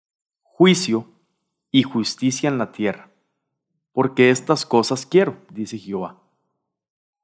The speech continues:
Misericordia, juicio y justicia. ¿Qué podemos decir sobre estas tres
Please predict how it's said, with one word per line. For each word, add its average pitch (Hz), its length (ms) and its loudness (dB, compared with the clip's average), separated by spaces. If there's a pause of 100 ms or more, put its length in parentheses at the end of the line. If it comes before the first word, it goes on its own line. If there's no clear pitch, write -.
(400)
Misericordia, 170 960 2
juicio 185 540 2
y 135 80 0
justicia. 120 540 -4
¿Qué 156 100 2
podemos 180 400 2
decir 143 300 0
sobre 117 320 2
estas 135 380 -4
tres 143 360 0